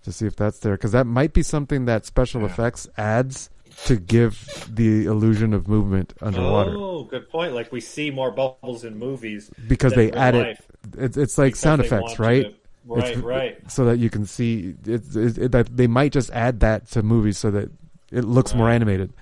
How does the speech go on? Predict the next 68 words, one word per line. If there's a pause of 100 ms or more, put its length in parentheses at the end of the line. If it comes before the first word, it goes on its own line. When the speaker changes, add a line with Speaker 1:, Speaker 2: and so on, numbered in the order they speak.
Speaker 3:
Exactly. (460)
Speaker 2:
I
just
thought
they
didn't
do
it
here
so
you
could
see
everything. (100)
<laughs>
It
would
be
the
way,
or
it'd
be
a
pain
in
the
ass
to
edit
all
that. (120)
<laughs>
Speaker 3:
I
mean,
it's, (120)
you
know, (260)
um, (340)
Speaker 2:
Oh
shit,
my
iCloud's
being
hacked. (260)
Click
to
remove
the
virus. (100)
<laughs> (720)
See
what
I
mean? (340)
Speaker 3:
Nothing's
being
Speaker 2:
I'm
Speaker 3:
hacked.
Speaker 2:
fucked
Speaker 3:
It's
Speaker 2:
up,
Speaker 3:
just
a
Speaker 2:
fucked
up.
Speaker 3:
fucking
pop-up.